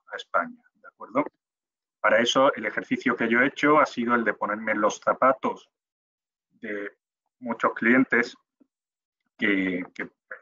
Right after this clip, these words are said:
se plantean estas cuestiones, tanto desde México como desde muchos otros países, en particular de Latinoamérica, y tratar de abordar en doce, catorce minutos, no tengo más,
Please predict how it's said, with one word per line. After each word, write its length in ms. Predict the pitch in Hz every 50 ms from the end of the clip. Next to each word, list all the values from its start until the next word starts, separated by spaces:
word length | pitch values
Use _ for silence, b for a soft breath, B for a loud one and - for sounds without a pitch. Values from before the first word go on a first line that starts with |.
| _ -
se 180 | - - - 95
plantean 760 | - 104 95 95 - - 120 123 123 113 104 95 90 87 - _
estas 280 | - - - - 120 -
cuestiones, 680 | - 104 - - 131 139 143 143 151 160 160 - _
tanto 300 | - 104 98 98 - 107
desde 160 | 98 92 95
México 500 | 101 110 117 - 117 110 - 110 101 -
como 280 | - 104 98 95 92 92
desde 160 | 90 - 95
muchos 280 | 98 98 - - - 101 -
otros 240 | - 123 - -
países, 600 | - 107 107 117 113 - - 113 98 - - - _ _ _ _ _ _ _ _ _ -
en 140 | 110 98
particular 500 | - 101 92 - - - - 101 101 101
de 80 | 98 101
Latinoamérica, 840 | 98 95 95 - 107 110 123 139 143 143 135 - 147 151 180 - _ _ _ _ _ _ _ _ _ _ _ _ _ _ -
y 120 | - 127
tratar 360 | - 127 123 - 143 143 143
de 60 | 139 147
abordar 500 | 139 135 131 127 139 147 143 131 - -
en 340 | - 120 107 104 101 104 _ _ _ _ _
doce, 480 | _ _ - 139 151 147 - - 131
catorce 360 | - 123 120 143 139 - - 131
minutos, 580 | 123 135 156 160 - - 110 95 - - _ _
no 160 | 120 117 117
tengo 300 | - 123 123 127 131 135
más, 380 | 143 156 160 165 - - -